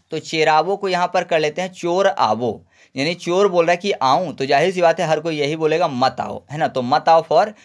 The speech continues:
मैतई। तो आप ऐसे याद रखिएगा कि मत आई यानी मैतई समुदाय द्वारा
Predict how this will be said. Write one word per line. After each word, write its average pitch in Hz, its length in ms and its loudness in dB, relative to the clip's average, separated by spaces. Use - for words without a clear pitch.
मैतई। 180 460 0
तो 175 120 0
आप 180 180 2
ऐसे 143 180 -4
याद 156 200 2
रखिएगा 165 340 -2
कि 165 160 -10
मत 165 280 -2
आई 127 300 0
यानी 143 260 -2
मैतई 139 420 2
समुदाय 139 380 2
द्वारा 135 340 0